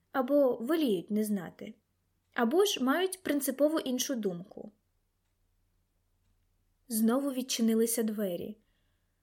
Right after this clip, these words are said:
Цього разу кроки були важкі й енергійні. Хтось цілеспрямовано прямував до нашої кабінки. «Леслі Гей і Гвендолін Шеферд,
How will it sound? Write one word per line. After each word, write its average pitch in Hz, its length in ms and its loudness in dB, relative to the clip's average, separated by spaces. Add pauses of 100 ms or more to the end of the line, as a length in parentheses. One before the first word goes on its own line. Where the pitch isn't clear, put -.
(140)
Цього 240 280 0
разу 254 340 0
кроки 262 380 0
були 233 240 4
важкі 208 400 0
й 269 200 0
енергійні. 233 880 -2 (540)
Хтось - 500 0
цілеспрямовано 262 1040 0
прямував 226 520 0
до 226 120 4
нашої 214 400 0
кабінки. 196 760 -6 (1800)
«Леслі 220 500 6
Гей 214 280 8
і 214 200 -2
Гвендолін 214 560 4
Шеферд, - 760 0